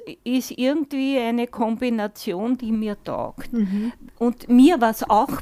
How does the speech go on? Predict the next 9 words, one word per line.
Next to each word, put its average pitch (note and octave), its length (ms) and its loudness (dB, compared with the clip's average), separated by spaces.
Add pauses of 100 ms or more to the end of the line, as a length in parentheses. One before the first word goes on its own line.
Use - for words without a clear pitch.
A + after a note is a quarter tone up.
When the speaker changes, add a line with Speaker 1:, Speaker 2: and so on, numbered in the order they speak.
Speaker 1:
bringt, F3+ 460 -10
das - 180 -8
darf E3+ 240 -4
man A3 160 -2
nicht A3+ 240 -4
vergessen, G#3 800 -8
ja? G3+ 240 -4 (140)
Speaker 2:
Ja. A3+ 340 -2 (160)
Speaker 1:
Weil G#3 560 -2